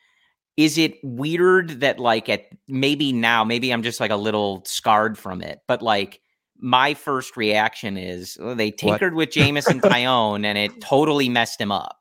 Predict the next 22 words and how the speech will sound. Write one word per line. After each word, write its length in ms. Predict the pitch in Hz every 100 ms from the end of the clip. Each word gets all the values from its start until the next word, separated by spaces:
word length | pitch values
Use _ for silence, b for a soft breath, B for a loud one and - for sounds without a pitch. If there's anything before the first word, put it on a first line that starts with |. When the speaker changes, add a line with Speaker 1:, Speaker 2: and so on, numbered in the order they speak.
| _ _ _ _ _ -
Speaker 2:
Yeah, 380 | 170 214 302 330
I 160 | 185
mean, 180 | 147 151
there's 240 | 151 143
pros 440 | - - 151 170 165
and 140 | 160
cons 380 | 139 147 147 -
to 220 | 135 156
it. 140 | 143 -
Tommy 300 | 127 139 131
Hotovy 640 | 127 135 131 127 127 117 _ _ _
almost 760 | - 185 302 370 330 - - - _ _ _ _ _ -
kind 240 | 139 180
of 220 | 202 185
admit-, 320 | 185 147 208 175
uh, 240 | 156 160
c-, 80 | -
uh, 160 | 156 156 -
uh, 160 | - -
admitted 540 | 151 131 196 339 117
that 300 | 135 127 - _
the 440 | 151 135 135 131